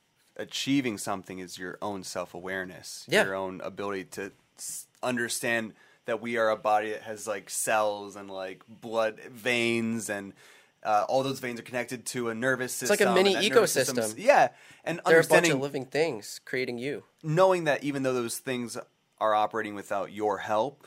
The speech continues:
Speaker 1: you're active. Like, I'm not making the veins pump blood in my
Speaker 2: Exactly.
Speaker 1: body. It just does.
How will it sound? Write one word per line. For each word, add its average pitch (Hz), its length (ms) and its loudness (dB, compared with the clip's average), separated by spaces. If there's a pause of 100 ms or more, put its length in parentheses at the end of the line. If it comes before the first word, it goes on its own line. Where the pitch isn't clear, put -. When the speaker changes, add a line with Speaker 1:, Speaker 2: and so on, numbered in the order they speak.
(120)
Speaker 1:
you're 110 340 -6 (100)
active. 98 680 -8 (280)
Like, 117 120 -2
I'm 135 120 0
not 131 260 -2 (160)
making 120 640 -6
the 101 80 -8
veins 95 460 -8
pump - 340 -8
blood 90 260 -6
in 95 60 -10
my 87 60 -8
Speaker 2:
Exactly. 117 400 2
Speaker 1:
body. 110 100 -4
It - 20 0
just - 240 -10
does. - 540 -8